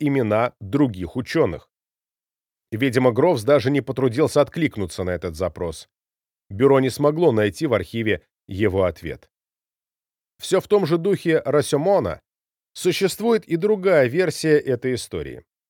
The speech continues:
Пятого марта тысяча девятьсот сорок четвертого года агент Ф Б Р Уильям Харви составил обзорную записку под названием синред, сокращенное от Communist Infiltration into Radiation Laboratory,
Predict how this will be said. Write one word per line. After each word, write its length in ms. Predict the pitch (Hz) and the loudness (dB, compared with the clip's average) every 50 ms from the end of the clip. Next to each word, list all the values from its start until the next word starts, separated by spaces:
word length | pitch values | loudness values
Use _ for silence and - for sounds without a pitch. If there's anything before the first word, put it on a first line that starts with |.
| _ _ _ _ _ _ _ _ _ _ _ _ _ - | _ _ _ _ _ _ _ _ _ _ _ _ _ 0
Пятого 360 | 180 196 196 - 196 202 202 | 2 2 4 4 4 2 4
марта 380 | 202 214 196 156 - - 123 - | 6 6 6 6 4 2 0 0
тысяча 400 | - 175 156 - 175 - 165 151 | 0 -2 -2 -2 -4 -2 -2 -2
девятьсот 440 | 139 156 165 - - 175 160 - | 0 0 -2 0 0 0 -2 0
сорок 280 | - 170 165 151 127 - | 0 0 2 2 2 0
четвертого 640 | - 147 143 - 156 170 147 120 - 135 123 123 120 | -2 -6 -4 0 2 2 2 4 2 2 2 2 2
года 480 | 123 175 190 175 127 110 90 82 - _ _ - | 2 2 0 2 2 2 2 0 -2 _ _ 0
агент 480 | 127 131 127 120 143 170 170 160 - | 0 0 0 2 2 2 2 2 0
Ф 200 | - - 151 147 | 0 2 2 2
Б 100 | 139 165 | 2 2
Р 280 | 175 170 160 139 131 - - | 4 4 4 4 2 0 -4
Уильям 480 | 123 135 156 165 147 123 120 120 120 | -4 0 0 2 2 4 2 2 0
Харви 500 | 120 - 190 190 180 151 110 92 78 71 - _ _ _ _ | 0 0 0 0 2 2 0 -2 -4 -6 -10 _ _ _ _
составил 640 | - - - 151 139 - - 202 202 202 202 190 - - | -10 -4 -2 -2 0 0 -2 0 0 2 2 0 0 0
обзорную 640 | 147 156 151 147 135 180 190 180 147 139 135 127 107 | 0 0 0 2 4 4 4 4 4 4 2 2 2
записку 580 | 92 131 135 123 - 95 202 - - - 185 | 4 2 2 2 2 -4 -4 -4 -4 -4 -4
под 160 | - 180 156 | -2 -2 -2
названием 800 | 147 165 156 127 101 123 151 151 143 143 139 139 135 131 123 110 _ _ _ _ _ _ _ - | 2 2 2 0 0 2 2 4 4 4 2 2 0 0 -2 -4 _ _ _ _ _ _ _ -18
синред, 760 | - - - 175 165 139 120 107 104 87 73 67 - - _ _ _ _ _ _ _ _ _ _ _ _ _ _ _ _ _ _ _ _ _ - | -14 -10 -4 -2 0 2 2 4 2 2 0 -2 -10 -20 _ _ _ _ _ _ _ _ _ _ _ _ _ _ _ _ _ _ _ _ _ -12
сокращенное 920 | - - 139 - - 131 127 - - - 185 180 175 165 165 156 151 - | -8 -6 -6 -2 0 0 0 0 -2 -2 -2 -2 0 0 0 0 0 2
от 320 | - 156 156 143 - - _ - - | 2 4 4 2 2 -2 _ -14 -8
Communist 580 | - 160 160 165 170 165 160 156 - - 151 | -4 -4 -4 -2 -2 -2 -2 -2 -2 -2 -4
Infiltration 720 | 131 - 131 127 107 - 131 135 135 127 - - 143 139 | -4 -4 -4 -6 -4 -2 -2 0 0 -2 -2 -4 -4 -4
into 420 | - 135 135 120 - 139 135 - - | -4 -6 -4 -2 0 0 0 0 0
Radiation 640 | 123 135 131 101 98 113 117 117 - - - 113 | -2 -4 -4 -2 -2 -2 -2 -2 -2 -4 -6 -4
Laboratory, 680 | 107 113 113 110 117 117 110 92 - - 78 71 64 - | -4 -2 -2 0 0 0 0 0 -2 -4 -12 -14 -16 -16